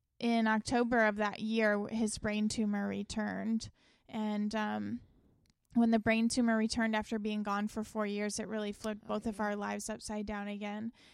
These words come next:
Speaker 1: And I said to myself, "You know, I think this is the opportunity where I need to walk away from the lab and take something that I'm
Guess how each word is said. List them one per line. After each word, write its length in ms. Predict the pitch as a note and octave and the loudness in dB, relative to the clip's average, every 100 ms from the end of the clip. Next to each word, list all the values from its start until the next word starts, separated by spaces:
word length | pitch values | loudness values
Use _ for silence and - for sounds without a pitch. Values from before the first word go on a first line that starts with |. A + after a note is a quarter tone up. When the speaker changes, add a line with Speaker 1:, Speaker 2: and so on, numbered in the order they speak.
| _ | _
Speaker 1:
And 160 | A#3 A3 | 2 4
I 140 | G#3+ | 4
said 500 | A3 - A3 G#3+ G#3+ | 2 2 2 4 2
to 120 | - A3 | 2 0
myself, 640 | G#3 G#3+ - G#3+ G#3 G#3 | 2 2 2 2 2 0
"You 100 | A3+ | 0
know, 180 | A3 A3 | 0 0
I 140 | A3 | -2
think 240 | G#3+ A3+ A3 | -4 -4 -4
this 160 | A3 | -4
is 140 | A#3 G#3+ | -4 -2
the 100 | G#3 | -2
opportunity 720 | G3+ G#3+ - A3 G#3+ G#3 G3+ | -2 -4 -2 0 2 2 2
where 320 | G3 G3 G#3 - - - - | 2 0 -2 -8 -20 -20 -6
I 140 | G#3+ | 0
need 300 | G#3+ G#3+ G#3 | 2 4 2
to 240 | - A3 G#3+ | 0 2 2
walk 280 | G#3+ G3+ G3+ | 4 2 2
away 280 | G#3 G3+ | 4 4
from 200 | G3+ G#3+ | 4 2
the 120 | G#3 G3+ | 4 2
lab 280 | G3+ G#3 | 2 2
and 140 | G#3 G#3 | 2 2
take 220 | G#3+ G#3 | 0 -2
something 340 | - G#3 G#3+ | 0 2 4
that 140 | G#3+ G#3 | 4 4
I'm 320 | G3+ G#3 G#3+ | 2 0 -2